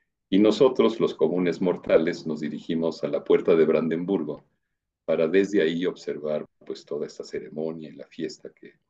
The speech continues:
que le siguió con fuegos artificiales, ver la euforia del, de los alemanes ante la unificación. Debo decir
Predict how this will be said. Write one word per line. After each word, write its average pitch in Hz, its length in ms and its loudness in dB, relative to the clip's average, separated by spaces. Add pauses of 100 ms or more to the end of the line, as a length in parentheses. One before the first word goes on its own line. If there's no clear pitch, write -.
(280)
que - 120 -12
le 71 160 -12
siguió 76 560 -8
con - 160 -14
fuegos 76 320 -10
artificiales, - 1080 -10 (400)
ver 95 280 2
la 90 100 2
euforia 90 580 2
del, 69 260 -10 (480)
de 80 80 -4
los 73 220 -8
alemanes 82 720 -6
ante 76 220 -10
la 71 100 -12
unificación. 92 760 -6 (440)
Debo 156 340 4
decir 113 560 0